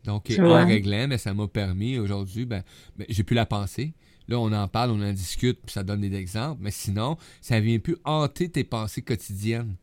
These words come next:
Speaker 1: Euh, parce que moi,
Speaker 2: Non.
Speaker 1: j'avais de la difficulté à, à me libérer de, des actes que j'ai faits, euh, dans les dernières années, tu sais, euh, l'agissement. Puis pas juste envers les autres, là. Envers moi, c'est là que j'ai eu le plus de difficultés. C'était plus
Speaker 2: Hmm.
Speaker 1: facile, je crois,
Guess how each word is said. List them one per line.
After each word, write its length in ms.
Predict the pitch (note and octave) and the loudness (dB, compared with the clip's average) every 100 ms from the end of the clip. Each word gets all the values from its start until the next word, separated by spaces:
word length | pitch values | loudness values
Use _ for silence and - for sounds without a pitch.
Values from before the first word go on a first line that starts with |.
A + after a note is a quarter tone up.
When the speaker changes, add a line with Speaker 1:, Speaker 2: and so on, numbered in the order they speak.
| _ _ - _ _ | _ _ -20 _ _
Speaker 1:
Euh, 320 | G2+ G2+ G2+ G2+ | -4 0 0 -2
parce 220 | - - | -4 6
que 60 | F#3+ | 8
moi, 160 | F3+ | 10
Speaker 2:
Non. 40 | F3 | 8
Speaker 1:
j'avais 180 | B2 A#2 | 4 2
de 40 | |
la 60 | A#2+ | 0
difficulté 680 | - - B2 G2 D3 D#3+ | -2 -4 -2 -2 0 2
à, 160 | B2 A2 | 0 0
à 60 | A2 | 0
me 80 | A2+ | 0
libérer 520 | A#2 A2+ A2+ A#2 C3+ | 2 2 2 0 -2
de, 400 | A2 G2+ F#2+ D#2+ | -2 -2 -4 -6
des 340 | G#2+ A2+ G#2 B2 | 0 2 2 -2
actes 180 | C3 - | -4 -4
que 120 | A2+ | -4
j'ai 160 | G#2 F#2+ | -2 -4
faits, 340 | B2 B2 A#2+ | -2 -2 -2
euh, 120 | F#2 - - - | -4 -8 -16 -10
dans 60 | A2 | -4
les 60 | A2 | -2
dernières 520 | G#2+ G#2+ A#2 A#2 G2 | 0 0 0 -2 -2
années, 460 | G#2+ G2+ G#2 A#2+ A#2 - | -2 -2 -2 -2 -4 -8
tu 60 | |
sais, 240 | - A#2 B2+ - - _ G2 | -6 -4 -6 -12 -20 _ -6
euh, 80 | |
l'agissement. 840 | G#2+ A2 F#2 A2+ - A2+ A#2 B2+ G#2+ | -2 -2 0 -2 -4 -4 -2 -2 -4
Puis 160 | - | -6
pas 140 | - D3+ | -2 0
juste 260 | D#3 A#3+ | 0 -2
envers 360 | C#3 A2+ A#2 B2 | -2 0 0 2
les 320 | A#2 G#2 G2+ | 2 0 0
autres, 280 | D3 B3 - | -2 -4 -4
là. 120 | A#2+ A#2+ - - _ - | -6 -6 -12 -20 _ -6
Envers 580 | G2+ A2+ A2+ C3+ C3 A2+ | 0 2 4 4 4 4
moi, 420 | A#2 B2 D#3+ F3+ - | 4 4 2 -2 -8
c'est 180 | - A#2 | -2 0
là 80 | D3+ | 2
que 60 | |
j'ai 100 | C3 | 2
eu 80 | B2 | 2
le 100 | B2 | 2
plus 220 | A#2 D#3 | 2 0
de 60 | D3 | 0
difficultés. 880 | A#2+ - C3 G#2+ B2 G#2+ D#3 E3+ D#3+ - - _ _ _ _ _ _ _ _ _ _ - | -2 -4 -8 0 0 0 2 2 2 -4 -20 _ _ _ _ _ _ _ _ _ _ -6
C'était 360 | - B2+ E3+ | 0 0 0
plus 160 | - G3+ | 2 8
Speaker 2:
Hmm. 100 | F#3+ | 10
Speaker 1:
facile, 400 | F#3 E3+ D#3 G3 | 10 8 6 2
je 180 | D3 C#3 | 2 0
crois, 500 | - - D3+ F3+ | -2 -2 2 2